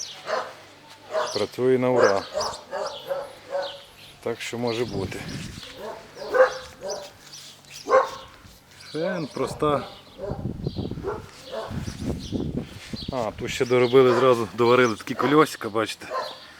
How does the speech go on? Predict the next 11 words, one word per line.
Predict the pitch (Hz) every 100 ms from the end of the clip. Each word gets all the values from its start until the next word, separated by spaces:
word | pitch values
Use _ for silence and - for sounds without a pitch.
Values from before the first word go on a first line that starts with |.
| - - - - - -
Ось. | 107 107 - - - - - - - - - - - - - -
Може | 151 117
вони | 120 117
завузькі, | 101 101 101 - 151 -
але | 107 104
поки | - 117
що | - 127
вони | 120 117
дають | 101 92 110 110 - -
нормально | 98 98 87 87 - - - - - - - - - -
опору. | 92 - 123 139